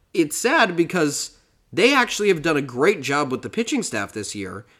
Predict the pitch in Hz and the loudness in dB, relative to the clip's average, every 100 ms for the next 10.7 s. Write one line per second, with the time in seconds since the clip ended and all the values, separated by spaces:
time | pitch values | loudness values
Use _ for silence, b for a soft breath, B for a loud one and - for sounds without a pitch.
0 | b b - 147 143 135 160 147 - 247 | b b -4 0 0 -2 -2 0 2 2
1 | - - - 170 247 262 226 - 240 233 | 2 -8 -2 2 2 2 0 0 -2 -2
2 | 233 214 208 139 131 208 220 214 185 185 | -2 0 -2 -4 2 2 2 0 0 0
3 | 165 156 190 127 117 - b b _ 233 | 2 2 2 0 -2 -6 b b _ 0
4 | 240 262 262 202 262 285 - 175 107 - | 4 4 2 2 2 2 0 -2 -2 -6
5 | _ _ _ _ - 220 220 233 233 - | _ _ _ _ -2 0 2 2 2 -4
6 | _ _ - 202 214 - 240 190 180 233 | _ _ -4 2 2 4 2 2 -2 0
7 | 214 - 226 226 220 143 175 139 175 165 | -2 0 0 0 -4 -2 -2 0 0 0
8 | 170 202 - - 208 160 208 233 123 135 | -2 -4 -6 -4 -2 0 0 0 -2 0
9 | 156 156 175 196 175 196 170 151 165 247 | 2 2 0 0 2 0 2 4 4 4
10 | 170 131 135 123 113 110 143 | 4 2 0 0 0 0 -4